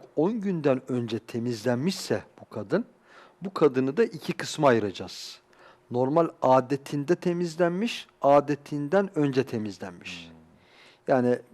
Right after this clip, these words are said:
Speaker 1: örnek vermek gerekirse, e, bir bayan düşünelim ki bunun adeti beş gündür.
Speaker 2: Evet.
Speaker 1: E, bu dördüncü günde temizlendi bir kısım, bu beşinci günde temizlendi
Speaker 2: Hmm.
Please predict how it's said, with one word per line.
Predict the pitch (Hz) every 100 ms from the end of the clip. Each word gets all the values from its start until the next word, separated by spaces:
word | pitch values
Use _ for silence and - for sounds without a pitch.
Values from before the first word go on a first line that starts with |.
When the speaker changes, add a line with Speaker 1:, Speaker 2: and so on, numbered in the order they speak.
| -
Speaker 1:
örnek | 143 135 151 -
vermek | 135 135 135
gerekirse, | 139 127 123 131 107 - 110 - -
e, | 117 110 127
bir | 139
bayan | 131 139 143 127
düşünelim | - - 131 156
ki | 151 - 170 165
bunun | 143 139 127
adeti | 131 120 117 - 165
beş | 143 -
gündür. | 104 92 90 - _ -
Speaker 2:
Evet. | 107 87 - - - - _
Speaker 1:
E, | - 113 110 110 127
bu | 180 175 - 120 117
dördüncü | 143 139 143 156 156
günde | 143 143 139
temizlendi | 135 107 101 101 101 101 202 247 - _ _ _ _ _ _ -
bir | 131
kısım, | - 143 - 214 - _ - -
bu | 202 170
beşinci | 165 - 165 156
günde | 139 139 123
temizlendi | - 107 104 98 107 107 147
Speaker 2:
Hmm. | 220